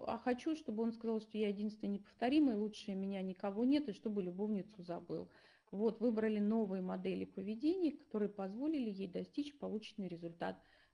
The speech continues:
Мужчина про любовницу забыл, занимается исключительно женой, семьёй, детьми, даже пить меньше стал, ну, в разы. То есть раньше он все выходные пьянствовал, а теперь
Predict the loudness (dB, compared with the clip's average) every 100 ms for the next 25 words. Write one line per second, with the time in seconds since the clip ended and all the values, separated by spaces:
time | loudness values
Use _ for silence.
0 | -6 -4 0 4 4 2 -2 -6 -2 2
1 | 2 2 -6 -4 -2 2 2 2 0 -2
2 | 0 0 -2 -12 -10 -10 -10 -6 -4 -2
3 | -2 -2 0 0 -2 -8 -2 -2 -2 -4
4 | -4 4 4 2 -10 _ -2 0 -2 -6
5 | _ _ -6 -4 -2 -2 -2 -6 -12 -6
6 | -4 -2 -2 -2 -2 -4 -8 -6 -10 -8
7 | -6 -6 -6 -6 -6 -6 -6 -6 -8 -6
8 | -4 -4 -6 -12 -20 _ _ -20 _ _
9 | -12 -12 -20 -20 _ 0 2 2 -4 -4
10 | -2 -2 -4 -4 0 0